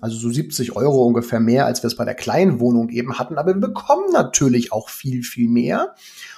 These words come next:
Und denkt immer dran, je mehr Quadratmeter, desto mehr auch der Wert, desto mehr Zinseszinseffekt über die Wertsteigerung in den Jahren. Einmalig dürfen wir mitbringen zwölftausendfünfhundert Euro.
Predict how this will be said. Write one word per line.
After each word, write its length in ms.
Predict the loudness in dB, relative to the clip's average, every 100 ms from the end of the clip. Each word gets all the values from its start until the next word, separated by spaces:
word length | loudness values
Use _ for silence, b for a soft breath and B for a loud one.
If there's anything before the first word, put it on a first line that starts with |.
| _
Und 160 | -4 0
denkt 200 | -2 0
immer 160 | 0
dran, 380 | 0 -2 -2 -4
je 220 | -6 -6
mehr 260 | -4 -2 -4
Quadratmeter, 960 | -4 -6 0 2 2 0 0 -2 -4 -4
desto 280 | -6 -2 0
mehr 280 | 2 0
auch 120 | -2 -4
der 240 | -6 -4
Wert, 340 | 0 2 0 B B B -2
desto 280 | -2 -2
mehr 200 | 0 0
Zinseszinseffekt 1400 | 0 0 0 0 0 0 0 2 2 0 -2 -2 -2 -8 b b b
über 220 | -2 0 2
die 200 | 2 4
Wertsteigerung 760 | 4 2 -2 -2 -2 -4 -6
in 220 | -4 -2
den 180 | 0 -2
Jahren. 540 | -2 -4 -8 -12 -20 -20 _ B B B -2
Einmalig 520 | 2 4 6 4 4
dürfen 260 | 0 2
wir 80 | -2
mitbringen 400 | -4 -6 -8 -8
zwölftausendfünfhundert 1300 | -6 -4 -4 -2 -2 -2 -6 -4 -2 -2 -2 -2 -2 -6
Euro. 380 | -8 -10 -16